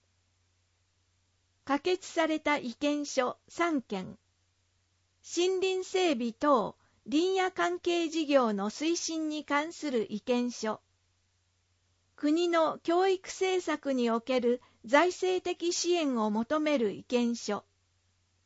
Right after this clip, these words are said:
消費者庁、消費者委員会、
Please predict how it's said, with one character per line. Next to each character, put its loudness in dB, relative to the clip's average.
消 0
費 -2
者 2
庁、 -2
消 2
費 0
者 0
委 0
員 -2
会、 -6